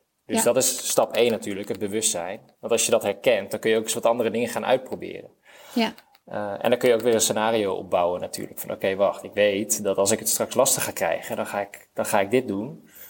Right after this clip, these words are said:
Speaker 1: En dan zeg ik tegen mezelf, oké, maar kijk ook eens om je heen, bij wijze van spreken.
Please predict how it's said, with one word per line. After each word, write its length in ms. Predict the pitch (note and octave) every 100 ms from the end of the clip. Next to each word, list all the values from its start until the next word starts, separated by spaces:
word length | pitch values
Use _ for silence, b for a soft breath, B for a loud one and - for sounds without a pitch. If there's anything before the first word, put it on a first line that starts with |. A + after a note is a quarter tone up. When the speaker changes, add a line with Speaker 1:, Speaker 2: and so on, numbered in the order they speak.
| B _ _ _ _ _ _ -
Speaker 1:
En 120 | A#2+
dan 120 | A2+
zeg 180 | A2 A2+
ik 80 | A#2
tegen 260 | A#2 A2
mezelf, 320 | A2 G#2 G#2+ G#2+
oké, 240 | - A2
maar 120 | F2+
kijk 220 | F#2+ G#2
ook 120 | G#2+ G#2+
eens 120 | -
om 120 | G2+
je 60 | F#2+
heen, 220 | E2+ -
bij 100 | F#2
wijze 260 | F2 F2
van 80 | -
spreken. 360 | - - -